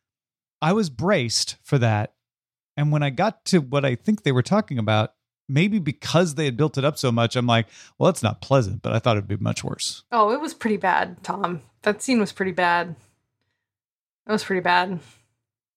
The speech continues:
Speaker 2: I thought it was pretty bad. But they
Speaker 1: Which,
Speaker 2: they
Speaker 1: are we all talking about the same scene?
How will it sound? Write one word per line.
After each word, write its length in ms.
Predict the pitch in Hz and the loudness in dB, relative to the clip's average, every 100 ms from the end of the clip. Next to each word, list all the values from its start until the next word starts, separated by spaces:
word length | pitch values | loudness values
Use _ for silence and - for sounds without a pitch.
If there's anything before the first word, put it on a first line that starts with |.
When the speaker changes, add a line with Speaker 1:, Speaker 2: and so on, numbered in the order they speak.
| _ | _
Speaker 2:
I 100 | 226 | -2
thought 140 | 226 202 | 0 -2
it 40 | |
was 100 | 190 | -4
pretty 180 | - 185 | -12 -8
bad. 340 | - - - - _ _ _ _ _ _ _ _ _ _ - | -4 -4 -4 -10 _ _ _ _ _ _ _ _ _ _ -8
But 120 | 370 | -2
they 180 | 370 392 | 0 2
Speaker 1:
Which, 180 | 214 196 | 2 2
Speaker 2:
they 120 | 180 | 0
Speaker 1:
are 120 | 156 | 2
we 120 | 151 | 2
all 120 | 220 | 0
talking 240 | - 220 220 | -2 -2 0
about 180 | 208 196 | 0 -2
the 60 | |
same 200 | - 190 | -2 0
scene? 400 | 170 196 233 214 | 0 0 0 -2